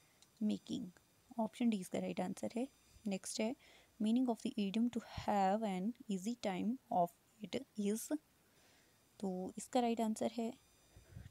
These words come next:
"To live in quiet and comfort", ऑप्शन डी इसका राइट आंसर है। Next है, "Correctly spelled word is", तो इसका right answer है confidently, सी ओ एन एफ आई डी ई एन टी आई ए double L Y,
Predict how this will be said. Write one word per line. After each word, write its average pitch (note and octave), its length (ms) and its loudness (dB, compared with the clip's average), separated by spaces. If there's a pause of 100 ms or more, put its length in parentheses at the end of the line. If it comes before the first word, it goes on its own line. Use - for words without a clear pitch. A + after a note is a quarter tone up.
(120)
"To A3 80 4
live A3 220 2
in A3 100 2
quiet F#3+ 320 2
and G3 200 -2 (140)
comfort", G3 400 0
ऑप्शन A3 360 0
डी G#3 140 -2
इसका F#3 200 -6
राइट F#3 240 -4
आंसर F#3+ 340 -6
है। A#3+ 120 -4 (760)
Next G3+ 280 -4
है, A#3 60 2
"Correctly G#3+ 500 0
spelled F#3+ 380 0
word F3+ 260 0
is", G#3+ 300 -2 (460)
तो A3 80 -6
इसका G3+ 260 0
right G3 220 2
answer F#3+ 340 -2
है A#3 120 -2 (480)
confidently, G3+ 760 -2
सी G3+ 180 -6
ओ G3+ 180 -2
एन G3+ 140 -2
एफ G#3+ 300 -4
आई A3 80 0
डी G#3 160 -4
ई G#3 180 -2
एन G3 280 0 (460)
टी A3+ 180 -4 (100)
आई G#3+ 200 -12
ए A3 180 0 (120)
double F#3+ 420 -4
L F3 60 -2
Y, E3 200 -4